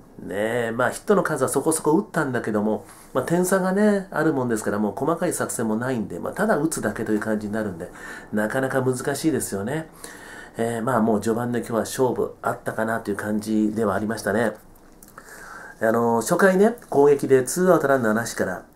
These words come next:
えー、中川圭太君のヒット、森君のヒットでランナー二塁一塁、ツーアウト、バッター頓宮裕真。期待したんだけども、内野フライで。まあ、あそこでね、点が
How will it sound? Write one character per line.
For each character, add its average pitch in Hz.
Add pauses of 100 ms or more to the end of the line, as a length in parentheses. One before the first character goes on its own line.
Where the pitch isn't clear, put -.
(180)
え 107
ー、 -
中 113
川 98
圭 -
太 92
君 80
の 78
ヒ -
ッ - (160)
ト、 80 (100)
森 107
君 107
の 98
ヒ -
ッ -
ト -
で 90
ラ 117
ン 110
ナ 90
ー -
二 98
塁 120
一 107
塁、 98
ツ 117
ー 113
ア 107
ウ 107
ト、 110
バ 110
ッ 107
タ 104
ー 101
頓 127
宮 156
裕 151
真。 - (600)
期 -
待 127
し 120
た 123
ん 113
だ 107
け 92
ど -
も、 - (1200)
内 98
野 92
フ -
ラ 92
イ 92
で。 92 (160)
ま -
あ、 160
あ -
そ 226
こ 240
で 254
ね、 247
点 214
が 214